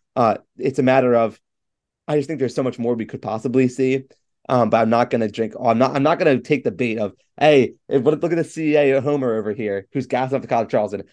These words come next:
I'm, I'm gonna actually stay off the ledge for a little bit, uh, and not fully jump into the deep end of, of a Charleston love. But certainly it's, it's massively impressive the way Charleston's engaged the fan base there. T D Arena's rocking, but, um, yeah, I, I ha-,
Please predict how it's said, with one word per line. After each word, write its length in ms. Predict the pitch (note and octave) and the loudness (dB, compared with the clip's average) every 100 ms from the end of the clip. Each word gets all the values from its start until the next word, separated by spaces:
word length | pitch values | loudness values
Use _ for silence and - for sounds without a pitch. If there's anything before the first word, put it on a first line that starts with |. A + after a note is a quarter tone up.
| - | -6
I'm, 160 | C#3 - | -6 -2
I'm 120 | D3 | -2
gonna 220 | F3 C#3+ | 0 0
actually 460 | D3+ C#3 - A#2+ A2+ | 0 0 -2 -2 -4
stay 420 | - A#2+ A#2 G#2+ - - | -2 0 0 -2 -8 -8
off 240 | C3+ B2+ | -4 -2
the 120 | B2+ | 0
ledge 260 | G#2 G#2 G#2 | 2 2 0
for 120 | A2+ | -2
a 60 | G2 | -2
little 240 | G2 G2 | 0 0
bit, 300 | F#2 F#2 F2 _ _ | -2 -4 -6 _ _
uh, 120 | A2+ G2+ | -2 0
and 80 | G#2 | 2
not 240 | A2 B2 | 0 -2
fully 300 | - A2 G#2+ | -2 0 0
jump 240 | G#2+ G2+ | -2 -2
into 140 | G#2 G2 | -4 -4
the 80 | F#2 | -4
deep 260 | G2+ G2+ | -6 -4
end 160 | G2+ G2 | -2 -2
of, 160 | F2 - _ - | -4 -10 _ -4
of 200 | A2+ G#2 | 0 2
a 80 | G2 | 2
Charleston 460 | - G2+ G2 G#2 | 2 2 2 -2
love. 260 | G2 G2 F2+ | 0 0 0
But 240 | A2 F#2+ - _ | 0 0 -4 _
certainly 680 | - F3 D#3 B2 G#2+ G2+ - - | 2 4 4 4 0 -2 -8 -2
it's, 280 | D3 B2+ | 0 0
it's 240 | - B2+ - | -4 -6 -4
massively 560 | A2 A#2+ C3+ B2+ A2 | -4 -2 -2 -2 -2
impressive 320 | G2 A2 G#2+ G2 | -2 -4 -4 -4
the 100 | G2+ | -2
way 160 | G2 | -2
Charleston's 380 | - G2+ F#2+ G2 | -2 -6 -6 -10
engaged 460 | F2+ G2 G2 F#2+ - _ - | -6 -2 0 -2 -10 _ -2
the 80 | A2 | 0
fan 240 | A2 G#2 | 2 2
base 260 | G2+ G2+ A2+ | 4 2 2
there. 300 | G2+ G2+ - _ | 0 -2 -6 _
T 160 | C3+ A2+ | 0 2
D 140 | G#2+ | 4
Arena's 340 | G2+ G#2 G2 | 2 0 -2
rocking, 460 | G#2 G2 F#2+ G2+ G2 | -2 -2 -2 -6 -4
but, 240 | F#2+ F#2 | -2 -2
um, 280 | F#2+ F#2 F2+ _ _ - | -2 -4 -8 _ _ -2
yeah, 240 | A#2+ G#2+ | 0 2
I, 300 | B2 B2+ B2+ | 2 2 2
I 20 | B2 | 2
ha-, 240 | C3 | 0